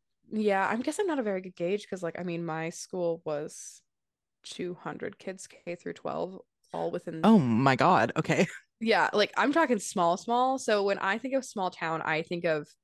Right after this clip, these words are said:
Speaker 1: like, every, n-, every single person knows everyone. I know every single family of every single person that's in that school, like, that kind of situation.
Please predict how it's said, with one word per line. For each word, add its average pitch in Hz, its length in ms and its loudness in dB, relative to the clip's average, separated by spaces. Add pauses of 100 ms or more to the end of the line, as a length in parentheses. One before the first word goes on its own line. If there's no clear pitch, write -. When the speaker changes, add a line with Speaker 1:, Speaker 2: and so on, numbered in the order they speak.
(840)
Speaker 1:
like, 160 360 -2
every, 190 380 0 (160)
n-, 185 420 -4 (460)
every 190 480 2
single 135 240 -4
person - 300 -8
knows - 100 -6
everyone. - 260 -4
I 160 140 -2
know 156 640 0 (580)
every 185 300 0
single 170 200 0
family 160 440 -2
of 156 160 -2
every 160 160 0
single 165 220 -8
person 165 300 -2
that's 156 120 -6
in 160 80 -6
that 143 160 -2
school, 156 340 2
like, 139 180 0
that - 200 -2
kind 202 160 -2
of 226 80 -4
situation. 294 680 -2